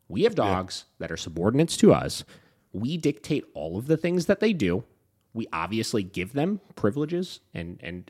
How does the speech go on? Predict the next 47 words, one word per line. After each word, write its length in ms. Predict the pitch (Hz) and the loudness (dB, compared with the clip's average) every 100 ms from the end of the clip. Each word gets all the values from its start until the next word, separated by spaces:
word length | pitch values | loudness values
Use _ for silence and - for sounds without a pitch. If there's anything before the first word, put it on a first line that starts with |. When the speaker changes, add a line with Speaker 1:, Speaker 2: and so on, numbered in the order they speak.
| 78 | -8
Speaker 1:
that's 380 | 87 - - - | -8 -10 -12 -8
not 160 | 113 - | -8 -4
always 380 | 101 123 131 117 | -2 0 -2 -4
this, 160 | 123 | -4
like, 240 | 113 - - | -4 -6 -10
dictatorship 800 | 123 - 139 147 - 151 - 104 | -8 -4 0 0 0 -2 0 -2
of, 240 | 92 90 - - - | -2 -4 -14 -20 0
of 160 | 131 107 | 0 2
Speaker 2:
<laughs> 20 | |
Speaker 1:
you 100 | 107 | 0
could 160 | 120 104 | 0 0
never 280 | 110 151 | 4 6
do 120 | 135 127 | 6 4
anything 340 | 139 139 156 | 2 0 0
that 80 | 147 | 0
you 100 | 143 | 2
wanna 180 | 151 151 | 2 4
do 100 | 156 | 4
and 80 | 156 | 4
all 100 | 156 | 4
that 120 | 143 | 2
kind 120 | 156 | 0
of 60 | 151 | 0
stuff. 280 | 190 180 | 0 0
But 80 | - | 4
Speaker 2:
Yeah. 180 | 101 87 | 6 6
Speaker 1:
we 220 | 160 226 | 6 6
are 140 | 214 160 | 4 6
ultimately 480 | 147 - 156 131 120 | 4 4 -4 -2 -2
the 80 | |
ones 300 | 107 107 107 | -2 -2 -2
that 100 | 104 92 | -4 -4
are 120 | - | -6
in 240 | 120 160 | -4 -4
control 680 | 175 196 - - 98 82 90 - _ | -4 -6 -6 -2 0 0 -4 -8 _
of 160 | 92 104 | -6 2
making 340 | 101 104 113 | 2 2 -2
sure 160 | 101 98 | -2 -2
everything 360 | 87 90 82 | -4 -6 -8
runs 240 | 80 78 80 | -8 -8 -8
smoothly, 560 | - 127 135 135 135 131 - | 0 4 6 6 2 0 -4
and 100 | 95 | -2
Speaker 2:
Mm-hmm. 80 | 101 | -2
Speaker 1:
it's 100 | 123 | -2
undeniable. 800 | 147 151 127 104 92 - - - _ | -4 -4 -4 -6 -12 -18 -20 -20 _
Speaker 2:
Yeah. 220 | - 131 123 - _ _ | -2 -2 -2 -6 _ _
Speaker 1:
Right? 240 | 87 92 | -2 -2